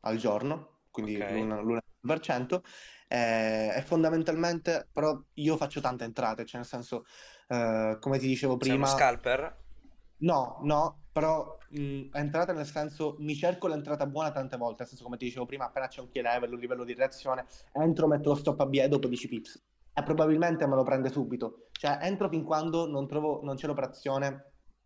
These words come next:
Speaker 1: Sono molto conservativo, non mi piace il drawdown,
Speaker 2: Quindi
Speaker 1: capito?
Speaker 2: tu vinci un trade, diciamo, se c'è molta direzionalità.
Speaker 1: Esatto, cioè, quello che, quello che faccio, allora, eh, quante volte al grafico vediamo una spike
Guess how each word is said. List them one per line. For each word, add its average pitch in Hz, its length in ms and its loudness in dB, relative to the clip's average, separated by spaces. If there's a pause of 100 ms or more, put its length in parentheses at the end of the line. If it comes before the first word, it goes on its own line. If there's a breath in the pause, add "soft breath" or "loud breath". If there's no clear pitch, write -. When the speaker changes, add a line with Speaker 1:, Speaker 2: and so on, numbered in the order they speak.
(160)
Speaker 1:
Sono 156 120 2
molto 185 200 2
conservativo, 131 580 0
non 131 120 0
mi 143 60 4
piace 127 220 0
il 123 60 -2
drawdown, 117 380 0
Speaker 2:
Quindi 123 140 0
Speaker 1:
capito? 120 240 0
Speaker 2:
tu 151 380 -2 (580)
vinci 143 320 -2
un 147 120 -2
trade, 135 280 0
diciamo, 123 340 -4
se 127 140 -4
c'è - 160 -4
molta 127 340 -4
direzionalità. 120 840 -4 (840)
Speaker 1:
Esatto, 196 380 0
cioè, 190 260 2
quello 202 200 4
che, 202 280 -6
quello 175 180 0
che 180 80 -2
faccio, 185 340 0
allora, 139 240 2 (400)
eh, 143 180 -8
quante 185 260 2
volte 139 300 2
al 127 140 0
grafico 135 640 0 (140)
vediamo 139 760 -2 (280)
una 143 200 -2
spike 143 800 -2